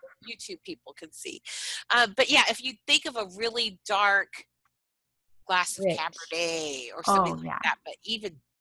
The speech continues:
Speaker 1: darker purple, you know, beautiful. So, and the greens were the same. They were so saturated and
Speaker 2: Mm-hmm.
Speaker 1: rich. I mean, just
Speaker 2: Mm-hmm.
Speaker 1: beautiful. So that was, that was fun.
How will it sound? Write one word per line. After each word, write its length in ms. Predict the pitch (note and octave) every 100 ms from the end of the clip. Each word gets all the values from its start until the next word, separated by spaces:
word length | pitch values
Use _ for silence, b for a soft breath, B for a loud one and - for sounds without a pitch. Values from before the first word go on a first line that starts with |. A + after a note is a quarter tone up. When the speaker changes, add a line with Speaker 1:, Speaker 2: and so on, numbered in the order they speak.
| _ _ _
Speaker 1:
darker 520 | B2 A#2+ D#3 - D3 _
purple, 500 | - D3+ - F2 D#2
you 140 | D#3+ D3+
know, 260 | C3+ C3+ - B B B -
beautiful. 560 | A3 C4+ B3 - B2 -
So, 460 | - G#3+ F#3+ F#3+ G3
and 120 | F#3+
the 80 | F#3
greens 580 | F3+ G3+ A#3+ A#3 F#3 -
were 100 | F3
the 100 | D#3
same. 400 | - F#3+ F3+ D3
They 80 |
were 120 | C3+ -
so 1080 | - - - D#3+ F3 E3+ D#3+ A#2+ F#2 C#2+ _ _ -
saturated 1040 | - - - A#2 B2 - D3+ A2 - -
and 260 | F#3+ F3+ E3
Speaker 2:
Mm-hmm. 180 | - F#3+
Speaker 1:
rich. 280 | G3+ A3+ _ _ - _ -
I 60 | D#3+
mean, 180 | D#3 C#3+ -
just 220 | G3 G3 F#3
Speaker 2:
Mm-hmm. 60 |
Speaker 1:
beautiful. 500 | E3 D#3 F#3+ G3+ A3+ - B B B B B
So 580 | - - A#3+ A3 G#3+ G3+ F#3+
that 220 | C4+ D#4
was, 200 | D#4+ C#4
that 180 | A#3 A3
was 160 | A#3
fun. 300 | - A3+ G3